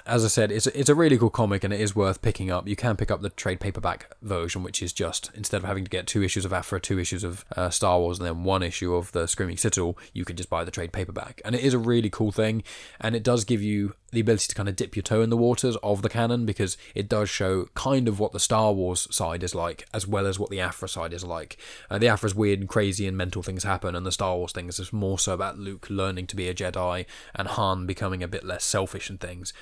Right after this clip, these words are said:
and Leia generally trusting them both. So it's a really cool comic. I really enjoy it. I would say the only thing to note, though, is that the artwork change between the main run of Star Wars comics and the Screaming Citadel comic compared to the Aphra comics, it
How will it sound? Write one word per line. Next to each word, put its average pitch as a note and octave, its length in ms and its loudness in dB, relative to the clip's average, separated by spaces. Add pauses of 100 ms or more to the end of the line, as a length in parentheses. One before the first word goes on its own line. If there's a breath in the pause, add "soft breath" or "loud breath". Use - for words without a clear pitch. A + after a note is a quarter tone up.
and G2+ 160 -2
Leia F#2 280 -2 (140)
generally F#2 260 -6
trusting G2 340 -4
them F#2 100 -6
both. F2+ 220 -4 (220)
So - 80 0
it's F3 60 2
a G3 40 6
really G#3+ 120 10
cool D3 140 8
comic. D3 340 6 (100)
I B2 80 2
really B2+ 220 6
enjoy A#2+ 320 6
it. A#2+ 140 0 (320)
I A#2+ 120 4
would C3+ 160 6
say B2 100 6
the A#2 160 2
only C#3 320 6
thing B2 180 4
to A#2 100 -2
note, A#2 360 4
though, C3 240 6 (340 loud breath)
is A2+ 200 2
that A2 100 -2
the A2+ 140 4
artwork A#2+ 500 4
change F#2+ 500 -2
between G#2 600 2 (100)
the G#2+ 200 -4
main A#2 280 4
run G#2+ 140 4
of G2 80 0
Star G#2+ 220 6
Wars G2 160 2
comics F#2+ 360 -2
and G2 220 -2
the F#2 60 -2
Screaming G#2 220 -2
Citadel G2 260 -2
comic F#2 480 -6
compared A2+ 540 0
to G#2 120 0
the G2 220 -6
Aphra A#2 280 -4
comics, F2+ 480 -6 (300)
it - 160 -10